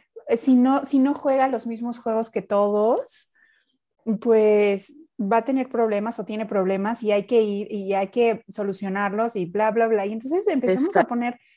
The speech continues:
Speaker 1: tantas expectativas, tantas conclusiones en los niños.
Speaker 2: Juicios, etiquetas, que bueno, como maestra es algo que siempre aprendimos.
Speaker 1: Ujú.
Speaker 2: Eso no se vale, ¿no?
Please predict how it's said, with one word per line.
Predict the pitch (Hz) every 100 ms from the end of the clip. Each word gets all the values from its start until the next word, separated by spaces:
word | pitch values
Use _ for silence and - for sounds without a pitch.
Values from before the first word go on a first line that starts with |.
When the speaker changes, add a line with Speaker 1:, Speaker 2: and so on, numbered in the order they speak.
| _ _ _
Speaker 1:
tantas | 294 294 320 349 349 392 427
expectativas, | 320 - 226 226 202 208 202 190 196 -
tantas | 233 294 -
conclusiones | 254 208 202 190 185 208 202
en | 185
los | 175
niños. | 180
Speaker 2:
Juicios, | 269 285 294 311 254 240 233 240 247
etiquetas, | 208 - 170 220 214 - 233 -
que | 240
bueno, | 220 226 220
como | - 208 208 196
maestra | 202 226 240 - 269
es | 262
algo | 247 233 220
que | 196
siempre | 190 226 220 214 208 208
aprendimos. | 190 - 180 175 190 190 226 403 - _ _ -
Speaker 1:
Ujú. | 247 254 240 202 190 208
Speaker 2:
Eso | 262 262 262
no | 262
se | 254 247
vale, | 226 220 196 151 170 _ _ -
¿no? | 202 202